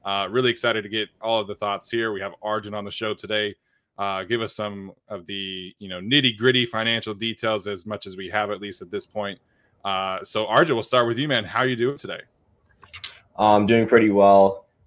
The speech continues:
Speaker 2: Uh, I, I mentioned it on the training camp recap, but the Derwin James news was the first thing I woke up to, where I
Speaker 1: <laughs>
Speaker 2: had your guys' D Ms. I had Brad Spielberger from P F F texting me, and I had someone else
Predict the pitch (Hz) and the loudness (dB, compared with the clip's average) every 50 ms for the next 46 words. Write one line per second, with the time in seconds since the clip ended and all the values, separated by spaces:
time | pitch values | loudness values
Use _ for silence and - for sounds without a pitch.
0 | _ - 95 98 95 92 92 95 95 90 - 98 101 101 98 98 95 - 104 101 | _ 4 6 8 8 8 8 6 4 2 0 0 2 2 2 0 0 0 2 2
1 | 95 92 92 92 90 90 87 80 90 87 87 87 85 82 80 - - 92 90 90 | 2 2 2 0 -2 -2 -4 -4 -4 -4 -4 -4 -4 -6 -8 -6 -4 -2 -2 -2
2 | 87 98 90 90 92 90 85 - 98 90 90 85 - 87 82 78 - - _ _ | -2 -2 -2 -2 -2 -4 -2 0 2 2 2 2 2 -2 -4 -4 -6 -10 _ _
3 | _ _ _ - 104 90 - 104 113 113 113 104 101 101 98 101 101 98 101 104 | _ _ _ -6 -6 -2 2 4 4 6 4 4 4 4 4 4 2 2 2 2
4 | 101 98 - 98 92 95 90 - - 92 92 92 - - 95 92 92 90 87 87 | 2 2 0 -2 -4 -4 -4 -2 0 0 0 -2 -2 -2 -2 0 2 0 0 0
5 | 87 87 85 92 87 - - - 104 101 104 107 107 - _ _ _ _ _ 110 | 0 0 0 0 0 0 -2 0 2 2 2 2 0 -4 _ _ _ _ _ -18
6 | - - - - - 92 92 90 87 - 90 90 - - 95 92 92 92 90 85 | -12 -2 2 4 4 4 4 2 2 2 0 -2 0 2 2 4 4 4 2 0
7 | 92 95 92 92 92 95 92 95 92 87 - 90 85 85 87 90 92 95 98 90 | -2 0 2 4 4 4 2 0 -6 -8 -6 -2 0 0 2 2 0 0 -2 0
8 | 92 87 85 90 90 87 87 87 85 - - _ _ _ _ _ _ _ 90 80 | 0 -2 0 2 2 2 2 2 0 -2 -6 _ _ _ _ _ _ _ -6 0
9 | - 92 92 90 - - - 98 92 90 87 90 90 87 90 87 - 90 85 - | 4 4 4 4 2 -2 -2 0 0 2 2 0 0 0 0 -2 -4 -8 -4 -2
10 | 95 92 - - 90 87 - - 95 92 - - 101 98 95 95 95 95 92 90 | -2 -2 0 0 -2 -2 0 -2 -2 -2 -2 -4 -4 -2 0 0 0 2 2 0
11 | 90 87 85 90 87 87 87 - - 87 85 85 85 85 85 85 85 - - | 0 0 0 2 2 2 2 0 -4 -6 -6 -4 -4 -2 -2 -2 -2 -2 -6